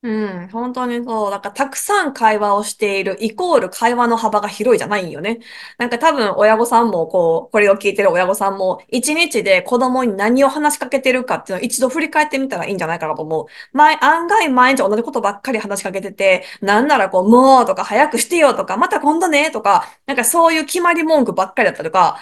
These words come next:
「学校どうだった？」みたいに同じような質問ばっかりしてる場合も多いんじゃないかなって思うね。うん、会話の幅を広くするって案外難しくって、ゲーム実況だって同じ人が同じゲームやってるんだから、まあそれは限定的になるよね。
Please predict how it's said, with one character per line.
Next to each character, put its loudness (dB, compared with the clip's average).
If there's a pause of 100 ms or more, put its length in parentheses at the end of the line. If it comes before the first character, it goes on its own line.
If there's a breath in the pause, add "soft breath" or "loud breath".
(240 loud breath)
「学 2
校 2
ど 2
う 2
だ 4
っ -6
た？」 0
み -2
た 4
い -2
に -4
同 2
じ 4 (100)
よ 4
う 4
な 2
質 -2
問 2
ば 0
っ -16
か 2
り -6 (240 soft breath)
し -10
て 4
る 0
場 6
合 6
も 2
多 2
い -2
ん -2
じ 0
ゃ 2
な 0
い -4
か -4
な 0
っ -6
て -4
思 -4
う -6
ね。 -4
う -4
ん、 -6
会 2
話 2
の 0
幅 4
を 6
広 -4
く -2
す -6
る -2
っ -2
て -4
案 0
外 2
難 -4
し -10
く -6
っ -6
て、 4 (220 loud breath)
ゲ 4
ー -2
ム -4
実 -2
況 0
だ -2
っ -8
て -2
同 4
じ -2
人 -4
が 0
同 0 (120)
じ -2
ゲ 2
ー 0
ム -4
や -2
っ -12
て -4
る 0
ん -6
だ -8
か -6
ら、 -2
ま -2
あ -2
そ -6
れ 2
は 0
限 0
定 -2
的 -8
に -4
な -6
る -6
よ -2
ね。 -14